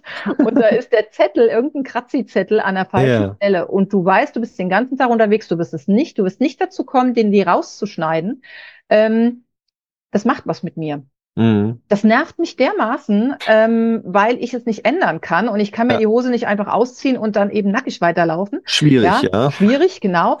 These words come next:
Speaker 1: Und, ähm, so, äh, stell ich mir das eben auch bei Hannah vor.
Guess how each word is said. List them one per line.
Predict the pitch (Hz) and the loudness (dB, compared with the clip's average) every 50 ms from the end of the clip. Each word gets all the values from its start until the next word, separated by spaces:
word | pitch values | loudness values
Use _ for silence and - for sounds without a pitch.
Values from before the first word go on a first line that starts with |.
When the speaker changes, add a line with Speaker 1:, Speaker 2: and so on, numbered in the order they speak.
| - - 240 - - | -2 -2 -2 -2 0
Speaker 1:
Und, | - 220 226 226 226 - - | 0 2 2 2 2 0 2
ähm, | - 220 214 - - | 0 0 0 0 -2
so, | 196 180 190 214 240 277 294 - | -2 0 0 0 0 0 0 0
äh, | - 254 | -2 -2
stell | 254 - - _ 233 233 254 247 | -4 -6 -4 _ 0 0 2 0
ich | 277 262 - 262 | -4 -6 -4 -6
mir | 247 247 | -4 -4
das | 247 240 - - 226 | -4 -4 -4 -2 -2
eben | 226 240 247 240 | -2 -2 -2 -4
auch | - 240 - | -4 -6 -6
bei | - 247 247 233 | -4 -4 -4 -4
Hannah | 226 214 262 320 294 180 151 - _ | -4 -4 -4 -2 -2 -4 -6 -8 _
vor. | - 156 151 151 151 165 | -8 -6 -6 -6 -6 -8